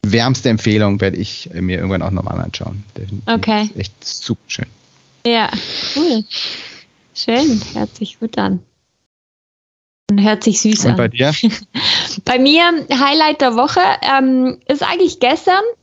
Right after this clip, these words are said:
Speaker 2: Da waren wir an einem Stadtkonzert. Das ist also im Moment heißt das so Stadtsommer bei uns. Da gibt's am Donnerstag gibt's so ein Konzert bei so einer Wiese.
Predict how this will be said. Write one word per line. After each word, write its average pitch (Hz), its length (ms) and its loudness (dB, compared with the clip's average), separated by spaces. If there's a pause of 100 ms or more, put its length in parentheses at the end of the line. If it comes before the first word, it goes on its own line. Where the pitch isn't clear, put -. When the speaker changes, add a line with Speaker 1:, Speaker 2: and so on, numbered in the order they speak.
(480)
Speaker 2:
Da 240 160 0
waren 269 240 2
wir 285 140 2
an 262 120 0
einem 254 140 2
Stadtkonzert. 285 920 0
Das 254 220 -2
ist - 80 -4
also 233 240 2
im - 460 -2
Moment 226 420 2
heißt 226 220 2
das 214 140 0
so 208 120 2
Stadtsommer 254 960 2
bei 262 240 2
uns. 262 340 0
Da 240 120 2
gibt's 226 320 -4
am 220 180 4
Donnerstag 240 840 2
gibt's 226 220 -2
so 214 80 2
ein 208 160 0
Konzert 262 760 0 (560)
bei 226 200 4
so 226 120 4
einer 214 280 4
Wiese. 302 580 4